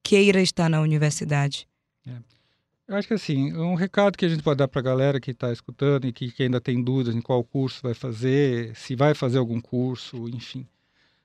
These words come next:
Speaker 2: É primeiro escutar a si mesmo, né? Ou seja, lógico, muitas vezes você não tem a, a, aquela questão de vocação, né? Ou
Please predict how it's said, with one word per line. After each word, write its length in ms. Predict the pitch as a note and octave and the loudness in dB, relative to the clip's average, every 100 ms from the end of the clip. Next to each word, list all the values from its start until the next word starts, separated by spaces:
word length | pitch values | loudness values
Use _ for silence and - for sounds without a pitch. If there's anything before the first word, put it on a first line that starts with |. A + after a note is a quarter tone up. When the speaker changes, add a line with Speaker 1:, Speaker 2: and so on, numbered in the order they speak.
| _ _ _ _ | _ _ _ _
Speaker 2:
É 60 | - | -8
primeiro 800 | E3 G3+ G#3 A3+ B3 B3 A#3 A3+ | 0 4 6 6 4 2 4 2
escutar 600 | - G3+ - E3+ F3+ G#3 | 0 -4 2 4 4 2
a 40 | |
si 180 | - G#3+ | -4 -2
mesmo, 420 | G3 C3+ A2+ A#2 | 0 0 -2 -2
né? 220 | B2 E3 - _ - | 0 -2 -6 _ -10
Ou 80 | C3+ | -8
seja, 880 | - C#3+ C#3 C3+ B2+ B2 A#2+ B2+ - _ _ _ _ - | 0 2 2 4 4 4 2 -2 -10 _ _ _ _ -2
lógico, 320 | C#3+ C3+ - | 2 2 0
muitas 200 | D#3 E3 | 0 2
vezes 120 | D#3+ | 2
você 280 | E3 - F#3 | 0 0 0
não 160 | F3+ E3+ | 0 0
tem 340 | E3+ D#3+ D#3 | 0 2 0
a, 960 | D#3+ C#3+ C3+ C3+ C3+ B2+ B2 A#2+ A#2+ C3 C3+ _ _ _ | 2 2 4 2 2 0 0 -4 -8 -12 -20 _ _ _
a, 220 | B2+ B2 B2 | -10 -8 -8
aquela 240 | - B2+ | -4 -4
questão 340 | A#2+ A#2+ C3+ C3 | -4 -6 -2 -2
de 160 | B2 | -2
vocação, 1000 | A#2 A#2 - A#2 - A#2+ C3 D3 C3 A2+ A#2 | -4 -6 -6 -8 -6 0 2 2 2 -2 -2
né? 260 | A#2 C3+ | 0 0
Ou 380 | A#2 B2 B2+ | 2 2 2